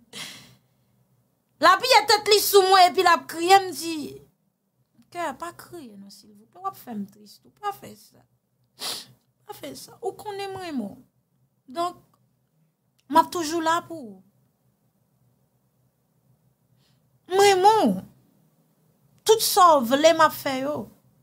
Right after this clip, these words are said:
M pa vle, m pa vle w rete nan sitiyasyon sa. M ap toujou bò kote w." Eleman rap, li leve tèt li, l gade m, <laughs> li di: "Non." Li di m: "Non.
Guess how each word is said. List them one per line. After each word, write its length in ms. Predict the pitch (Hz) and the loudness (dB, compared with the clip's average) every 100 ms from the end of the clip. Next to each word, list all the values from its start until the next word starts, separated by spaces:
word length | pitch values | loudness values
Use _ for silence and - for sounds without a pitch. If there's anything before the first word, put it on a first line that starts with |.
| _ _ _ _ _ _ _ _ _ _ _ 349 | _ _ _ _ _ _ _ _ _ _ _ -6
M 120 | 392 | 0
pa 220 | 403 359 | 2 2
vle, 380 | 277 339 330 302 | 4 4 6 6
m 120 | 285 381 | 4 2
pa 140 | 370 294 | 2 4
vle 220 | 339 330 | 4 6
w 100 | 302 | 6
rete 220 | 277 359 | 2 0
nan 160 | 359 311 | -2 -2
sitiyasyon 720 | 285 - 277 233 220 226 214 | -4 -4 -2 0 0 -2 -4
sa. 200 | - - - - _ _ _ _ _ | -6 -8 -16 -20 _ _ _ _ _
M 60 | 370 | 0
ap 120 | 381 381 | 2 2
toujou 320 | 381 302 277 | 2 2 4
bò 160 | 320 359 | 4 2
kote 340 | 381 359 - - | -2 -8 -10 -14
w." 60 | - _ _ _ _ _ | -18 _ _ _ _ _
Eleman 560 | 466 640 679 659 392 349 | 4 4 6 6 4 4
rap, 240 | 381 415 | 4 4
li 100 | 403 370 | 4 6
leve 240 | 339 320 | 6 4
tèt 200 | 311 277 269 | 2 -2 -2
li, 80 | |
l 80 | 254 | -4
gade 320 | 233 226 214 | -4 -4 -4
m, 80 | 262 277 - _ _ _ _ _ - 523 - - | -8 -10 -18 _ _ _ _ _ -2 -2 -6 -4
<laughs> 1160 | 415 - - - 339 - - 302 - - - - | -4 -4 -8 -4 -4 -8 -14 -14 -16 -20 -8 -2
li 120 | 440 | 0
di: 100 | 427 370 | 0 -4
"Non." 320 | 403 370 - _ _ _ _ _ _ _ _ _ _ _ _ _ _ _ - | -6 -6 -10 _ _ _ _ _ _ _ _ _ _ _ _ _ _ _ -14
Li 80 | 392 | -8
di 160 | 427 | -6
m: 80 | 370 320 | -6 -6
"Non. 260 | 302 349 | -6 -8